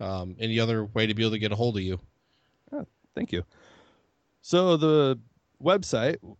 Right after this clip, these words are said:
Speaker 2: for, uh, Dream Warriors is the dream warriors dot net, and you can find the podcast there. And there's some video and blogs, and, uh, hopefully getting some guest blogs up soon. And so there's some good content there.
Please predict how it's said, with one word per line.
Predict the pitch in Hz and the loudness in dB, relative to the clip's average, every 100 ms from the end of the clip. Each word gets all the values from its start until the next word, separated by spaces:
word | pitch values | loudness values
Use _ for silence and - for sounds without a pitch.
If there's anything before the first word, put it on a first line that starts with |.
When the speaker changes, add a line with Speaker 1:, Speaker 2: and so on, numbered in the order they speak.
| _ _ | _ _
Speaker 2:
for, | - 123 120 113 110 101 - | -4 0 0 0 -2 -4 -4
uh, | 107 101 98 | -4 -4 -4
Dream | 98 156 | 0 2
Warriors | 120 107 139 127 | 2 0 0 -2
is | 101 95 - _ _ _ _ _ | -4 -4 -8 _ _ _ _ _
the | 117 127 | 2 2
dream | 135 123 123 120 | 2 2 4 4
warriors | 113 104 120 131 | 4 2 0 -4
dot | - 110 - | -2 -2 -2
net, | 98 90 104 - _ _ _ _ _ _ _ _ _ 104 | -4 -4 -4 -8 _ _ _ _ _ _ _ _ _ -10
and | 98 98 | -6 -4
you | 104 | -4
can | 107 | -4
find | 101 104 101 | -2 -2 -2
the | |
podcast | 92 90 95 - 101 - | -2 -4 -2 -2 -2 -2
there. | 95 98 | -2 -2
And | 101 | 0
there's | 107 110 | 0 0
some | - 120 110 | 0 0 2
video | 101 104 104 104 101 101 98 | 0 0 2 2 2 2 0
and | 92 87 85 - _ _ _ _ - | -2 -4 -8 -12 _ _ _ _ -4
blogs, | 95 90 85 90 - | -2 0 -2 -6 -10
and, | 87 85 87 _ - - - | -10 -10 -12 _ -20 -20 -12
uh, | 50 50 50 50 - | -8 -6 -8 -10 -12
hopefully | - - 107 113 104 | -14 -4 -2 0 0
getting | 107 95 | 0 -2
some | - 95 - - | -2 -4 -8 -4
guest | 107 104 | -2 0
blogs | 101 95 95 | 0 0 0
up | 95 92 | -2 -4
soon. | - 110 90 98 | -4 -2 0 0
And | 92 82 _ _ _ _ _ _ _ | -2 -8 _ _ _ _ _ _ _
so | - - 120 | -6 2 4
there's | 123 123 | 4 2
some | 135 117 | 2 2
good | 117 | 2
content | 110 98 104 127 - | 0 0 0 -2 -2
there. | 107 101 131 | -2 0 0